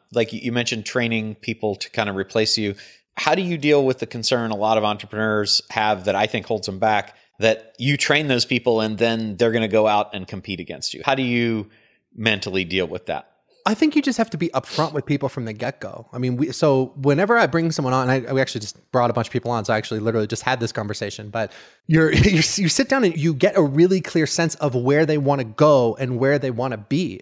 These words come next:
Speaker 2: Are they somebody that has that entrepreneurial bug where they have to be running their own company? Or are they more motivated by security, where it's like, "Hey, man, I want
Speaker 1: Right.
Speaker 2: you to take all the risk.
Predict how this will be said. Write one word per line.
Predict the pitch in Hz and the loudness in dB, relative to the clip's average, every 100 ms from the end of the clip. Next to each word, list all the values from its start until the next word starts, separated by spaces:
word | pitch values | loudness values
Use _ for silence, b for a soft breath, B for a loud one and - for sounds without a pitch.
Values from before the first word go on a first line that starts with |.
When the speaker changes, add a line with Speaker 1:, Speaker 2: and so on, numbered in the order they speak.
| _ | _
Speaker 2:
Are | 143 175 | 4 4
they | 160 139 | 4 -2
somebody | - 160 170 123 117 | 0 2 2 2 0
that | 117 | -2
has | - - 139 156 160 120 | -4 -2 0 0 0 -2
that | 131 | -4
entrepreneurial | 127 131 139 127 139 131 117 107 | -2 -6 -6 -6 -4 -2 -4 0
bug | 143 151 110 | 2 2 -4
where | 107 | -8
they | |
have | 110 - - 180 | -10 -8 -4 -4
to | - | -4
be | 127 | -6
running | 117 135 127 | -4 -4 -2
their | 117 | -2
own | 117 | -4
company? | 117 160 226 101 101 B B B _ | -2 0 0 -4 -8 B B B _
Or | - 254 247 - | 6 6 6 4
are | 170 | 2
they | 196 | 2
more | 185 190 | 2 0
motivated | 196 156 254 165 139 139 | 4 4 4 6 4 4
by | 139 147 | 2 0
security, | - - - 226 202 98 98 | -2 -4 0 0 0 -4 -10
where | 135 139 | -6 -4
it's | 156 165 | -2 -4
like, | 135 | -2
"Hey, | 190 | -4
man, | 131 113 | -2 -2
I | |
want | 143 143 | 0 -2
Speaker 1:
Right. | 113 | 0
Speaker 2:
you | 156 | -2
to | 233 | 0
take | 190 165 | -2 0
all | 147 | -2
the | 113 | -2
risk. | 104 104 - | -4 -8 -12